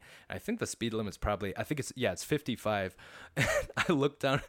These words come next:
eighty-six! I'm going <laughs> eighty-six right now. I gotta <laughs> slow it way down. Or you see, like, a deer, and then you realize how fast you're going. So, yeah, I do have a problem with speeding. I will admit that.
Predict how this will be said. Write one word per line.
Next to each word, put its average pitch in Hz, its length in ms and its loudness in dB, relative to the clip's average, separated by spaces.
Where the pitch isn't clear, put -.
eighty-six! 214 960 12
I'm - 200 12
going 240 380 12
<laughs> - 40 6
eighty-six 226 840 12
right 170 320 10
now. 160 280 12
I 214 100 12
gotta 196 240 8
<laughs> 190 100 0
slow 190 420 10
it 147 140 0
way 175 280 4
down. 156 400 2
Or - 60 10
you 165 100 6
see, 165 200 0
like, 160 200 8
a 131 60 8
deer, 120 400 2
and 120 120 2
then 123 120 0
you 110 100 2
realize 107 360 2
how 104 100 0
fast 107 340 -4
you're 113 80 -4
going. 110 340 -6
So, - 120 -10
yeah, 95 180 -4
I 151 100 8
do 180 140 8
have 156 160 10
a 135 40 6
problem 123 280 6
with 110 140 0
speeding. 95 380 -2
I 98 120 0
will 98 320 0
admit 87 380 -6
that. 73 240 -6